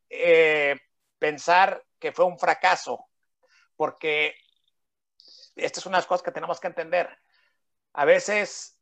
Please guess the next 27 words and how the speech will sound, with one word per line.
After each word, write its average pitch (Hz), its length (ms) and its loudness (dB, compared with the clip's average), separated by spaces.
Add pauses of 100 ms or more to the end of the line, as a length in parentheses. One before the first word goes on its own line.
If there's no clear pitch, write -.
(460)
pensamos 165 480 -4
que, 156 380 -8
que, 156 300 -4
que 147 60 -12
le 147 80 2
vamos 160 200 2
a - 40 -16
sacar 175 200 -4
al 190 60 -12
mercado 180 280 -2
lo 170 60 0
que 165 120 -8
queramos 165 280 0
sacarle, - 400 -2 (720)
y 156 200 -6
la 156 100 6
realidad 151 480 2
no 185 140 -2
es 175 100 0
así. 190 460 -10 (460)
La 151 120 4
realidad 151 460 2
es 208 240 -4
que - 220 -6
leemos 180 380 2
el 208 80 -8
mercado 202 640 0